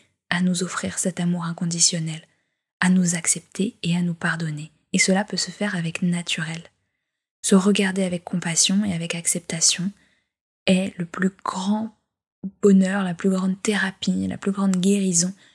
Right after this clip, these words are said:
que vous puissiez faire pour vous sur votre chemin.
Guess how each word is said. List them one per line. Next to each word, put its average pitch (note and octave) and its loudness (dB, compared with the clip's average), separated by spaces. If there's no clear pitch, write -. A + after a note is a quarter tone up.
que - 2
vous F3 4
puissiez F#3 0
faire F#3+ -4
pour F#3 0
vous F3+ 2
sur F3+ 2
votre F#3 -4
chemin. F3 2